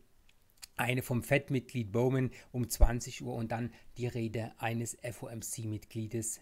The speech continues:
Williams. Das zu den wichtigsten Tagesnachrichten. So, ich glaub, wir haben noch Euro, japanischer Yen.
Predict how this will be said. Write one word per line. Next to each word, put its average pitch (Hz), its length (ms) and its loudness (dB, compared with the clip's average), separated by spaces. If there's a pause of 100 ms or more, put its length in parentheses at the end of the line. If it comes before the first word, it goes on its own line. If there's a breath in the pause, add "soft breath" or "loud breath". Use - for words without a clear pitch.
Williams. 123 680 4
Das - 400 -2
zu 135 120 0
den 123 220 0
wichtigsten 117 680 -8
Tagesnachrichten. 117 1600 -4
So, 110 240 -4 (1040 loud breath)
ich - 260 -2
glaub, 170 460 6
wir 139 140 2
haben 165 180 2
noch 156 300 2
Euro, 170 340 6
japanischer 151 600 2
Yen. 170 380 2